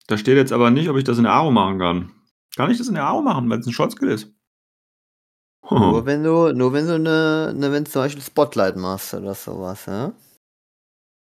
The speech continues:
Speaker 1: Äh, wieso? Was willst du, was, was?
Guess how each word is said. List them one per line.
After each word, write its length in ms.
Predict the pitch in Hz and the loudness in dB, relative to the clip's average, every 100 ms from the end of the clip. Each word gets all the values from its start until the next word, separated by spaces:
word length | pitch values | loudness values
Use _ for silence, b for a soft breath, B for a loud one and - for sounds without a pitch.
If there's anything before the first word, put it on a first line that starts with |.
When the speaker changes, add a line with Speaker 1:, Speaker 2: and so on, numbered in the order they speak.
| - | -6
Speaker 1:
Äh, 400 | 82 82 80 80 | -2 0 -2 -2
wieso? 420 | 80 82 85 120 - _ _ _ _ - | -4 -2 -2 -4 -8 _ _ _ _ -14
Was 180 | 90 | -10
willst 200 | 92 90 | -10 -12
du, 40 | - - 85 | -16 -12 -6
was, 260 | 98 117 | -4 -4
was? 260 | 104 127 | -4 -4